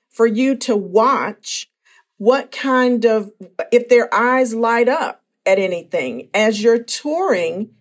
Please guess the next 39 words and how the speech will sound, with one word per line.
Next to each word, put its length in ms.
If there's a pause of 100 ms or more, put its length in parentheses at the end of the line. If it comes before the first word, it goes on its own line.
(420)
what 280
is 180
it 200
that 320
you 180
think 320
your 140
child 640
kind 240
of 100
gravitates 880
to? 360 (440)
Now, 360
you 260
also 360
want 300
to 80
look 280
at, 400
um, 380 (300)
I'll 120
tell 160
you 100
things 300
that 80
were 80
important 500
to 120
me. 260 (400)
When 380
the 100
kids 460
see 340
the 140
principal 580
or 60
see 300
other 300
adults, 600